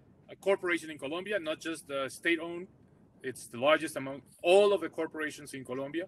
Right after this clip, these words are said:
and it plays a very important role in Colombia's economy. Um, Felipe, why don't we talk about the energy transition and the efforts that Ecopetrol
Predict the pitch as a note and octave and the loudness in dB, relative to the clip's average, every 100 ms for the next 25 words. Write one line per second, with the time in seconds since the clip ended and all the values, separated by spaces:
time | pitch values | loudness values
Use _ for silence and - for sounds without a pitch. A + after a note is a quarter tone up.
0 | - - - B2+ C3 D3 D3 C3+ D3+ F#3+ | -12 -20 -18 -10 -4 0 0 0 0 0
1 | E3+ D#3+ D3+ D3 D3 D3 C#3 _ C#3 B2+ | -2 -6 -6 -6 -4 -4 -6 _ -12 -10
2 | C3 C3+ C3 C3 B2 - - A#2+ - F3+ | -8 -6 -6 -8 -8 -12 -12 -10 0 2
3 | C#3 F2+ - _ _ - _ _ _ _ | 2 -2 -18 _ _ -20 _ _ _ _
4 | - C#3+ D#3 D#3 D3+ D3 C#3+ _ - - | 0 2 4 2 -2 -10 -16 _ -20 -8
5 | - F3 A3+ - C#3+ D#3+ G3+ B3+ A#3+ A#3+ | 2 4 4 0 -2 0 0 -2 -6 -6
6 | A#3 - G#3 G#3+ - - - F#3 F3+ E3+ | -6 -6 -4 -2 -2 -4 2 4 4 2
7 | - _ _ _ _ C3 D#3+ E3+ E3 F3+ | -4 _ _ _ _ -8 -6 -4 -2 0
8 | F3+ D#3 D#3 D3 C3 D#3+ C3 B2 B2+ C3 | 0 -4 -6 -8 -4 -4 -4 -8 -10 -10
9 | C3+ D3+ F#3 G3 G#3 G3 - D#3+ D3+ D3 | -2 2 2 0 -2 -6 -2 0 0 -2
10 | C#3 C#3 - D#3+ D#3 | -6 -6 -4 -4 -4